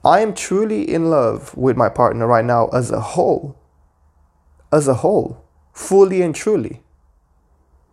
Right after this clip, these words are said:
genuinely. And for me,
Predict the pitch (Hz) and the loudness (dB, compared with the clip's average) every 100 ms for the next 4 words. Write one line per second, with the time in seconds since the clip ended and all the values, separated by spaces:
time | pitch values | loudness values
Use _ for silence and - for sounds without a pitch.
0 | _ _ _ - 131 123 160 165 165 151 | _ _ _ -8 -6 2 4 4 2 0
1 | 151 156 - _ _ _ _ - 147 143 | -2 -4 -12 _ _ _ _ 0 0 0
2 | 139 _ _ - 143 147 185 208 185 185 | -6 _ _ -4 -2 0 0 -2 -4 -8